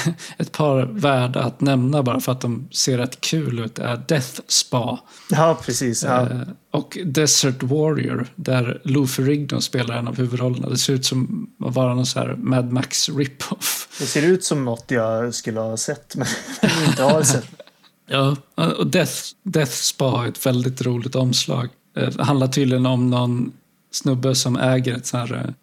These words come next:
Speaker 1: eh, gym typ, och att det börjar ske olika typer av, av brutala mord på det här <laughs> gymmet då.
Speaker 2: Ja, ja, precis. Det,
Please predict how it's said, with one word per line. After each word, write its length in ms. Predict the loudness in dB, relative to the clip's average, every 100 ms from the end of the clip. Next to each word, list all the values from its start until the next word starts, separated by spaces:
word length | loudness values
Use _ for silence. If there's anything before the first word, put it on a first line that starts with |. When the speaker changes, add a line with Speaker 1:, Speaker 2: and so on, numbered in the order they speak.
| -6
Speaker 1:
eh, 80 | -2
gym 440 | 0 2 2 2 0
typ, 300 | -4 -4 -4
och 100 | -4
att 120 | -4
det 140 | -4 0
börjar 520 | 2 2 2 -2 -4 -8 -8 -8 -8
ske 320 | -2 2 4
olika 420 | 4 2 0 -2 -2
typer 380 | 0 -2 -2 -4
av, 200 | -4 -2
av 240 | -2 -4 -6 -10 -16 -8
brutala 920 | -6 -4 0 0 2 2 2 0 -4 -2
mord 380 | 0 2 0 -2
på 60 |
det 80 | -2
här 160 | 2 0 2 -2 0
<laughs> 0 | 0 2 0
gymmet 480 | -2 -4 -4 -4 -12 -10
då. 140 | -4
Speaker 2:
Ja, 300 | 2 4 6 4
ja, 120 | 0 -2
precis. 500 | -2 -2 -2 -2 -6
Det, 480 | -2 0 2 0